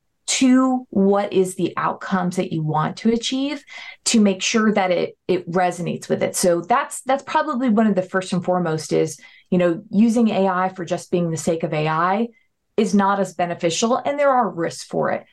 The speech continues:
as opposed to really understanding the use case, the needs, and that. So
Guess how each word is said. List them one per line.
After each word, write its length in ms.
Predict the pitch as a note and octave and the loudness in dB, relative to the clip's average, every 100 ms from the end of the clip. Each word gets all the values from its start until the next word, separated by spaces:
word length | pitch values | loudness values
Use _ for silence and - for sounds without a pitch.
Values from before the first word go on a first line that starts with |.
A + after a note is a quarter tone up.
| _ - | _ -8
as 160 | F#3+ F#3 | -6 -4
opposed 480 | F3+ G3 G3 F#3+ - | -4 2 2 0 -4
to 440 | G3+ F3+ F3 E3 | 2 4 4 2
really 340 | - G3+ A3+ G3+ | 0 4 6 4
understanding 1000 | F3+ F#3+ F3 - F3 E3+ E3+ D#3+ D#3+ D#3 _ | 2 -2 -4 -2 0 0 0 0 -2 -8 _
the 100 | - | -4
use 320 | E3+ F#3 F#3+ - | 0 2 0 0
case, 360 | G3 E3+ D#3+ | 0 0 0
the 120 | - | -4
needs, 480 | E3 E3+ E3 D#3+ D#3+ | -2 -2 -2 -4 -4
and 140 | E3+ E3 | -2 -2
that. 180 | D3 - _ - - - | -2 -8 _ -20 -20 -2
So 220 | A#3+ | -2